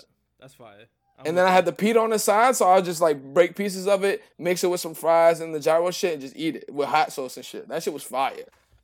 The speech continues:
Speaker 1: Nah, that shit do sound fire.
Speaker 2: That shit was super fire. And there were crinkly fries too, fresh. Oh, them shits was crazy.
Speaker 1: Uh, nah, yo, crinkly fries, bottom tier. It's bottom tier.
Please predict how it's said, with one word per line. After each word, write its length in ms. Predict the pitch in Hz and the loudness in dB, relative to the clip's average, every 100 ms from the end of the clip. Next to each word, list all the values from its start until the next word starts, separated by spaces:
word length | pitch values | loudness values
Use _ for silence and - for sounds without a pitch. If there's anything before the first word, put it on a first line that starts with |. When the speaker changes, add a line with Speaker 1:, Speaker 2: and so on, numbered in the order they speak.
| _ | _
Speaker 1:
Nah, 240 | 120 117 | -20 -18
that 100 | 120 | -18
shit 140 | 127 | -18
do 100 | 120 | -20
sound 180 | 113 110 | -20 -20
fire. 280 | - 110 110 _ | -20 -20 -20 _
Speaker 2:
That 160 | 156 160 | -4 -2
shit 100 | 220 | -2
was 160 | 202 175 | -2 0
super 320 | - 175 151 | 2 2 2
fire. 140 | 139 170 | -4 0
And 140 | 190 | 2
there 80 | 208 | 2
were 100 | 196 | 0
crinkly 400 | - 214 240 226 | -2 -4 -2 -4
fries 340 | 214 214 220 | 0 0 0
too, 200 | - 240 | -4 -8
fresh. 520 | - 175 202 269 - - | -4 4 6 6 2 -4
Oh, 220 | 151 139 | -2 -2
them 100 | 143 | -2
shits 220 | 151 143 | -8 -12
was 100 | 135 | -12
crazy. 460 | 127 139 139 131 113 | -12 -6 -4 -4 -8
Speaker 1:
Uh, 100 | 151 | -14
nah, 240 | 139 156 | -14 -14
yo, 240 | 143 147 139 | -12 -12 -14
crinkly 320 | 143 165 175 | -16 -18 -18
fries, 320 | 175 175 160 | -18 -16 -16
bottom 380 | 120 147 147 135 | -18 -18 -18 -20
tier. 260 | 147 127 110 _ _ | -20 -20 -20 _ _
It's 80 | _ - | _ -20
bottom 320 | 147 151 127 | -18 -18 -20
tier. 240 | - 117 | -20 -20